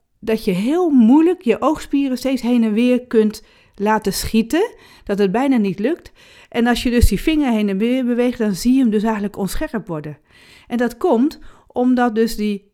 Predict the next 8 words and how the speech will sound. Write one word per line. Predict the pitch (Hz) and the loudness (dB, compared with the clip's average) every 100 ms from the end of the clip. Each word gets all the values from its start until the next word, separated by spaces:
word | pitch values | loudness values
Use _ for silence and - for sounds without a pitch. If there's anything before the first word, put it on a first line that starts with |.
| _ | _
vestibulo-oculaire | - - 233 226 - 220 190 208 190 180 - - 226 220 196 202 175 160 - | -20 -6 -4 -4 -4 -4 -2 -2 0 -2 -4 -2 -2 -2 -2 0 -2 -6 -8
reflex, | 175 180 - 262 254 214 240 - | -6 -6 -4 -4 -2 -4 -6 -14
die | 220 220 294 277 | -4 2 2 0
wordt | 233 233 349 302 | -4 -4 0 2
niet | 302 | 0
in | - 240 | 2 0
werking | 262 381 415 285 202 | 0 -2 -2 -4 -4
gesteld. | 190 - 170 - - | -4 -6 -10 -12 -20